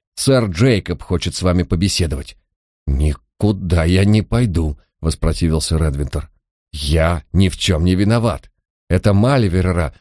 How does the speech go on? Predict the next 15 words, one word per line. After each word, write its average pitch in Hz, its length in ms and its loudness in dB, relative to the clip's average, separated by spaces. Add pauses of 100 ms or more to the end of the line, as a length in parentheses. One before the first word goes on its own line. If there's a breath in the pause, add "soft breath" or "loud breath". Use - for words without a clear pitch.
надо 98 240 2
допросить 95 520 0
с - 20 -14
пристрастием, 92 720 -4 (120)
а 120 120 4
я 107 340 2
верный 113 460 2
слуга 120 360 0
короля 120 540 -2 (160 loud breath)
и 117 100 2
архиепископа 120 880 -2
Кранмера. 104 680 -2 (240)
Пустите 131 580 0
меня 135 260 2
немедленно! 135 680 0